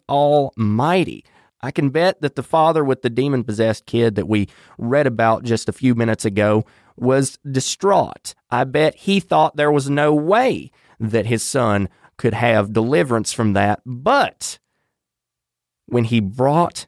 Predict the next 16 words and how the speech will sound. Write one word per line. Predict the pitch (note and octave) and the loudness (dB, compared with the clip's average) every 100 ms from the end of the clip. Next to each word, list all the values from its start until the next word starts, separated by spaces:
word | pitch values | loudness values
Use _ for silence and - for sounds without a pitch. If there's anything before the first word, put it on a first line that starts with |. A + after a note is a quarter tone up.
| _ | _
his | _ A2 | _ -2
son | - - C3+ C3+ C3 | -2 0 2 2 2
to | B2+ | 0
Jesus | A2 G#2 G2 D#2+ - - - _ _ _ _ _ _ _ _ | 0 0 0 -4 -14 -16 -16 _ _ _ _ _ _ _ _
and | A2 G2+ | -6 -2
asked | B2 C3 - - | 0 0 -2 -8
Jesus | A#2+ C#3+ A2+ G#2 G2 - _ _ | 0 2 2 0 -4 -10 _ _
to | - | -4
help | G2+ - C#3 D3 D3 - _ | -4 -2 2 2 0 -10 _
his | _ G#2 - - | _ -6 -6 -2
unbelief, | A#2+ C3 C3 C3 A#2+ A2 E2+ - - _ _ _ _ _ | 0 2 2 2 2 0 -4 -10 -20 _ _ _ _ _
that's | B3+ E3+ A#2 A#2 - | -16 -6 -2 0 -2
where | - G#2 | -2 -2
the | F#2+ | 0
breakthrough | G#2 G#2 - - B1+ | 0 -2 -6 -20 -20
came. | - - | -20 -20